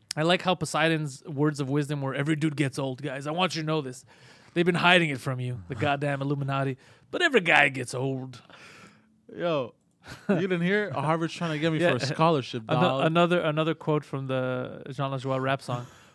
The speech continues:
Speaker 1: "Women are stupid and I don't respect them. That's why I just have sex with them." <laughs> That was in the song, bro. But he's so s-, like, he's so wacky the way he says it. It's, it's so
Speaker 2: Yeah.
Speaker 1: fucking hilarious.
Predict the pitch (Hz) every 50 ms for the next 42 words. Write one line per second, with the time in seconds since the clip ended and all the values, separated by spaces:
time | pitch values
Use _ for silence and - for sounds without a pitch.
0 | _ - 160 185 196 202 202 202 185 160 143 - - - 214 202 185 202 190 165
1 | 160 156 180 185 185 180 165 147 - - - - 185 170 - - - 151 131 123
2 | 117 - - - - _ - 175 170 - 185 170 156 143 131 - 147 135 117 -
3 | - - - 185 156 147 - - 143 127 127 135 135 123 113 - - 156 185 -
4 | - 196 175 - 156 - 170 151 - - 214 220 247 254 247 220 220 226 247 226
5 | 190 160 - - 190 196 185 170 160 160 170 170 160 147 135 - - - - -
6 | - - 587 - - - - - - 214 202 190 208 214 202 - - - - 233
7 | 254 269 - - - - - 196 190 185 - 202 185 165 - - - 233 240 196
8 | 170 160 170 175 - 196 180 170 160 165 160 156 143 - - 143 143 151 180 196
9 | - 160 139 - - - - 190 202 196 202 196 202 202 202 202 196 190 180 -
10 | - 131 131 127 123 120 117 117 -